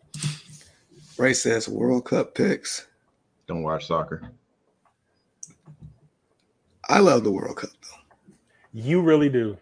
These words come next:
Speaker 1: I, I do.
Speaker 3: He's been a huge soccer fan. Huge soccer fan.
Speaker 1: Like, the first
Speaker 3: Almost,
Speaker 1: time
Speaker 3: almost got me into it. Almost.
Speaker 1: Like, since, uh, twenty ten, that was the first time I really got in, really got into the World Cup. I was in the dorm room watching U S A. I don't know.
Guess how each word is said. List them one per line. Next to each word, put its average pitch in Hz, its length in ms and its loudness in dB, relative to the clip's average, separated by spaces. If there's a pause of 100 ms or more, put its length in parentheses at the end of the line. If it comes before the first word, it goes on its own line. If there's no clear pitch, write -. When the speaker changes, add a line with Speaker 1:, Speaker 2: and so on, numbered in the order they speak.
(460)
Speaker 1:
I, - 280 0
I - 20 0
do. 120 220 2
Speaker 3:
He's 196 300 4
been 170 180 2
a 135 60 0
huge 165 320 -2
soccer 139 280 2
fan. 101 260 -12 (500)
Huge 208 280 2
soccer 113 280 -4
fan. - 200 -20 (160)
Speaker 1:
Like, 131 160 0
the - 120 2
first 156 220 10
Speaker 3:
Almost, 143 220 2
Speaker 1:
time - 40 -10
Speaker 3:
almost 208 460 6
got 185 160 0
me 175 120 -4
into 117 300 -8
it. 98 120 -16
Almost. 123 600 -6 (520)
Speaker 1:
Like, 123 200 2
since, 123 360 0
uh, 120 320 2
twenty 143 320 4
ten, 131 320 2
that 113 100 2
was 127 120 2
the 127 60 -4
first 120 220 2
time 117 100 0
I 113 60 2
really 110 320 2
got 107 240 -2
in, 104 200 -2
really 113 340 4
got 104 140 0
into 104 180 -4
the 98 80 -4
World 104 260 -2
Cup. 104 280 -6 (840)
I - 100 -20
was 101 120 -6
in 113 120 2
the 104 60 2
dorm 107 380 0
room 101 180 0
watching 104 360 -4
U 110 160 2
S 107 160 -4
A. 104 160 -2
I 92 140 -8 (120)
don't 104 280 -6
know. 104 220 -4